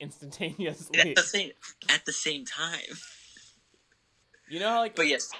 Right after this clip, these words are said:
Speaker 2: I'm, I'm sure you'd be like, like, you'd be like, uh, switching passwords and login credentials of very important <laughs> things for very important people.
Speaker 1: Fuck yeah, dude! I would be, if I would be,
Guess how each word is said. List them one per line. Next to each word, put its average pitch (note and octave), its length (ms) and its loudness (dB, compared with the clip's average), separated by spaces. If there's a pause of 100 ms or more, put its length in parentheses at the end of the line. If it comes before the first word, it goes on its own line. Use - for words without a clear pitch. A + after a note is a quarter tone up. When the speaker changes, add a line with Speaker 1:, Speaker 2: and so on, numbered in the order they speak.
(440)
Speaker 2:
I'm, - 180 -2 (280)
I'm C#3 120 6
sure E3 220 2
you'd F3+ 240 -4
be F3 120 0
like, C#3+ 320 2
like, A#2 240 2
you'd A#2+ 200 -6 (100)
be B2+ 80 -8
like, B2 400 0
uh, G2+ 400 0
switching B2 540 -4
passwords A#2 720 0
and G#2 120 -6
login G2 400 -2
credentials A2 640 -4
of G2+ 200 -8
very G#2 460 -4
important A2 880 -10
<laughs> - 80 -14
things B2 560 -4
for D3 140 -6 (400)
very A2+ 260 -2
important G#2+ 420 -10
people. A2 440 -8 (120)
Speaker 1:
Fuck A#3 260 -12
yeah, G#2+ 160 -16 (100)
dude! G2 200 -20 (320)
I F#3 100 0
would A#3+ 220 -6
be, A3+ 260 -10 (180)
if - 140 -12
I E3+ 140 -2
would B3 160 -6
be, A3+ 180 -14